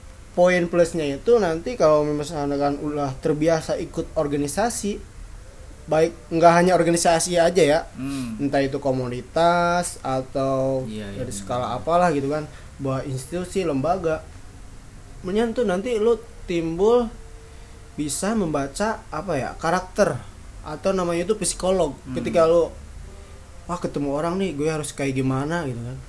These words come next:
Speaker 1: Jatuhnya lu kan jiwa sosialnya gitu kan.
Speaker 2: Iya,
Speaker 1: Mudah
Speaker 2: tinggi.
Speaker 1: untuk
Speaker 2: Hmm.
Speaker 1: merangkum, mudah untuk ngajak ngobrol,
Speaker 2: Iya.
Speaker 1: sehingga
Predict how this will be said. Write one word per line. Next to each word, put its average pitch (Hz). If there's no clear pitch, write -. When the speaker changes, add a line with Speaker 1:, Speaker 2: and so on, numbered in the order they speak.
Speaker 1:
Jatuhnya 156
lu 233
kan 254
jiwa 156
sosialnya 202
gitu 247
kan. 254
Speaker 2:
Iya, 123
Speaker 1:
Mudah 165
Speaker 2:
tinggi. 160
Speaker 1:
untuk 156
Speaker 2:
Hmm. 110
Speaker 1:
merangkum, 156
mudah 143
untuk 143
ngajak 135
ngobrol, 147
Speaker 2:
Iya. 123
Speaker 1:
sehingga 143